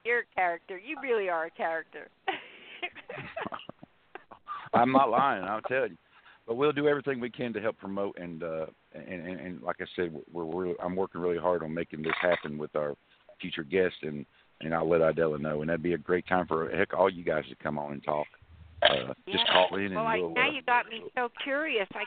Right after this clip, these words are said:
Speaker 1: can't wait to find out.
Speaker 2: Well, uh, s-,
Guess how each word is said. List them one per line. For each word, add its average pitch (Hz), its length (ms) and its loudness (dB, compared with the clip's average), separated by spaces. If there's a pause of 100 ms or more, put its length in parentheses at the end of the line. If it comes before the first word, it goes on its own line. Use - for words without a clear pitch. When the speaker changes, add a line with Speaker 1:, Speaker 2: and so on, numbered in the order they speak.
(100)
Speaker 1:
can't 247 200 -2
wait 240 200 -6
to - 140 -18
find 226 280 -8
out. 254 380 -8 (1400)
Speaker 2:
Well, 117 220 6 (180)
uh, 101 220 4
s-, 82 60 -8